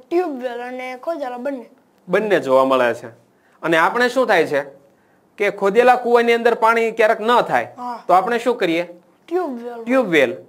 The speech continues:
Speaker 2: અને ટ્યુબવેલમાં વળી પાછું પાણી ઉતારી, અ, મોટર ઉતારી અને એનું પાણી, અ, ક્યાંમાં નાખીએ?
Speaker 1: કુવામાં.
Speaker 2: ખો-, ખોદેલા કુવામાં. જેથી કરીને આ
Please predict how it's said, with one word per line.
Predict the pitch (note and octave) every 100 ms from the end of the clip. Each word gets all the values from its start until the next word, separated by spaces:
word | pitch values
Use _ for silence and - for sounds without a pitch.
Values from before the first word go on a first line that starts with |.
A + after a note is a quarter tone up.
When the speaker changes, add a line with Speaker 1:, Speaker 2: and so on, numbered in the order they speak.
| -
Speaker 2:
અને | F#3 F#3
ટ્યુબવેલમાં | F#3 A#3+ G#3 A#3+ A#3+ A#3+ A#3
વળી | A#3 A#3
પાછું | A3+ A3 A3+
પાણી | A3 A3+
ઉતારી, | A#3 B3 B3 G3
અ, | E3 E3+ D#3+
મોટર | E3+ G#3+ A3+
ઉતારી | A#3 A3+ F#3+ D3+
અને | - - G3 G3 G3
એનું | A#3 A#3
પાણી, | A#3 A3+ A3
અ, | G#3 G3+
ક્યાંમાં | F#3+ A#3+ A#3
નાખીએ? | G3 F3 E3+ E3+ F3 _
Speaker 1:
કુવામાં. | E4+ D4+ A#3+ A3+
Speaker 2:
ખો-, | A3 F3+
ખોદેલા | G#3 G#3 F3 C#3
કુવામાં. | C#3+ C3+ B2+ A#2+ - _ _ _ _ C#3+
જેથી | F#3+ A3+
કરીને | A3 G#3+ G#3+
આ | G#3